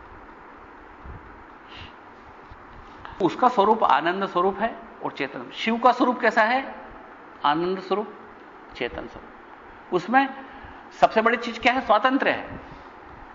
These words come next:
कि उसके लिए जो कुछ करना है उसका कोई विरोध नहीं है।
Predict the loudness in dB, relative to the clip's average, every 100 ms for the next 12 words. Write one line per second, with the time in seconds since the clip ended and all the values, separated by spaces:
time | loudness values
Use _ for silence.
0 | -20 -4 0 0 0 0 2 2 2 0
1 | -4 -4 -2 -2 -4 0 0 2 0 0
2 | -4 0 2 2 2 0 -2 -2 -6